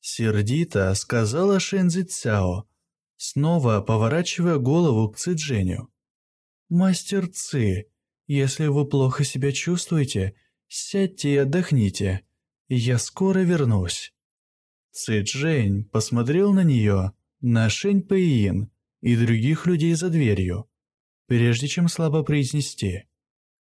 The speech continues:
«У меня болит живот». Красивое, ясное лицо Шэнь Пэйин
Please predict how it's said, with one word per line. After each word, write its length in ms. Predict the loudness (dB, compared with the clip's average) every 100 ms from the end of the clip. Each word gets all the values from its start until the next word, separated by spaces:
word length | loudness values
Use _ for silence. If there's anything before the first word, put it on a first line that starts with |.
| _ -4
«У 160 | 0
меня 460 | 2 2 2 2 0
болит 480 | 2 2 2 2 0
живот». 760 | 0 0 2 2 2 -2 -8 _ _ _ _ _ _ _ _
Красивое, 840 | -2 0 0 -2 -2 0 2 2 2
ясное 640 | 2 2 0 0 0 2
лицо 460 | 2 0 -2 -2 -2
Шэнь 340 | 0 0 0
Пэйин 640 | 2 2 4 2 2 0